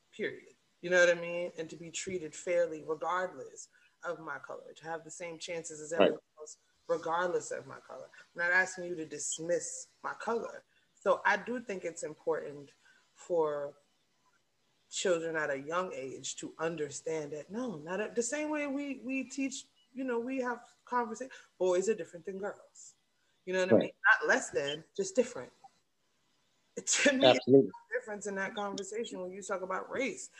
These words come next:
Speaker 1: because to me, it's, it's, it's learning. Like, I think the blessing that I had, like,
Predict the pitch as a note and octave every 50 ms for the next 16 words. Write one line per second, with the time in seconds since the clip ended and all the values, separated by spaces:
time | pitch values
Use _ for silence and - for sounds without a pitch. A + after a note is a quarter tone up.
0 | - - - _ - G#3 - B3 G#3+ G3+ G3 G3 F#3+ - _ _ _ _ _ _
1 | _ _ _ _ _ _ _ _ _ _ - - - B3+ C4 C#4+ D4 B3+ C4 B3
2 | - - - B3 B3 - - - - - A3 G#3+ - - - F#3 F3 F3+ F#3 G#3
3 | G#3+ G3+ F3+ E3 E3 E3 D#3+ - - E3+ F3+ G3 - G#3+ F#3 F3+ - E3 D#3 D#3
4 | D#3+ D#3 E3 E3 - E3 D#3+ E3 D#3 D3+ D3 D3+ D3+ C#3+ C#3 C#3 C#3 C#3+ D#3+ E3+
5 | F#3+ G3+ F3 D#3+ D#3 - -